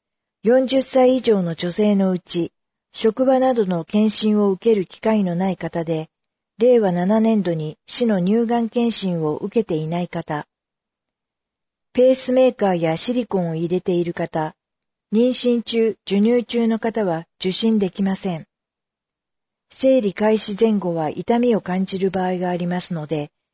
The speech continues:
受診を避けてください。乳房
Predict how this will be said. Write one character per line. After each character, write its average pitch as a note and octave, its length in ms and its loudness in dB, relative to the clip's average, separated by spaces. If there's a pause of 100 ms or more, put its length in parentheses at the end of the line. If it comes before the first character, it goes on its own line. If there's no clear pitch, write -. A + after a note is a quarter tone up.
(140)
受 G3 100 -2
診 A#3+ 320 0
を A#3 60 -2
避 A#3+ 160 -6
け A3 120 -4
て E3+ 120 -10
く - 100 -16
だ D3+ 140 -8
さ D3+ 180 -10
い。 B2+ 100 -14 (1700)
乳 B3 220 4
房 A#3 320 2